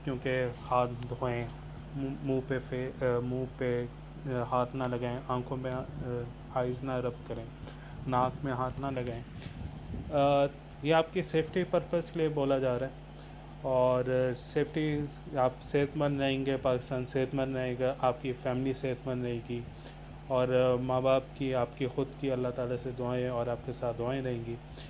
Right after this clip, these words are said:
और, अ, अल्लाह ताला मज़ीद इस, इस वबा से जितना जल्दी हम, अ, निकल सकते हैं, नि-, निकलें। और definitely, अ, ये crisis आया हुआ है पूरी दुनिया में और definitely it will take time to recover।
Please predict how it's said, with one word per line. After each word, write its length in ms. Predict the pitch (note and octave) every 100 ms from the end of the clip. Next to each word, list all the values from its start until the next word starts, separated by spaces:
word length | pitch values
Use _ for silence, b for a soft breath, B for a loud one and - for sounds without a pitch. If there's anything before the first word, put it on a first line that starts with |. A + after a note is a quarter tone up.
| B - - - C#3+
और, 260 | C3+ C3+
अ, 460 | C#3 C#3 C#3 D3+ -
अल्लाह 180 | D3+ D3+
ताला 380 | D3+ D3 D3 C#3+
मज़ीद 480 | C#3 C3+ C#3+ C#3 C#3+
इस, 180 | - - C#3+
इस 100 | B2 C#3
वबा 360 | C3 B2+ B2+ B2+
से 280 | - C3
जितना 400 | B2 C#3 - C#3+
जल्दी 360 | C3+ C3+ B2+ C3
हम, 260 | B2 A#2+ A#2+
अ, 600 | - - - - C#3+ A#2+
निकल 320 | A#2+ B2+ C3+
सकते 340 | B2 B2 -
हैं, 80 | A#2+
नि-, 720 | A#2+ - - - - - -
निकलें। 340 | D3 - C3 B2+ - B B B -
और 120 | D3 C#3
definitely, 960 | D3+ D3 F3 E3+ E3 E3+ F3 F3 -
अ, 40 | D3+ D3 D3 D3+ - - - - - -
ये 80 | D#3
crisis 580 | D#3 D#3+ D3+ D3+ G3 E3
आया 200 | D#3 C#3+
हुआ 100 | C#3+
है 100 | C#3
पूरी 180 | D3 C#3+
दुनिया 380 | C3+ C3 C#3+ C#3+
में 220 | C3+ C#3+ - D#3
और 120 | D3+
definitely 680 | D#3 E3+ F#3 F3 D#3 D3 D3 D#3
it 180 | D3
will 260 | D#3 D3 -
take 360 | D#3 D#3 - C3+
time 320 | C3 B2 D3
to 180 | C3 B2+
recover। 320 | C#3 C3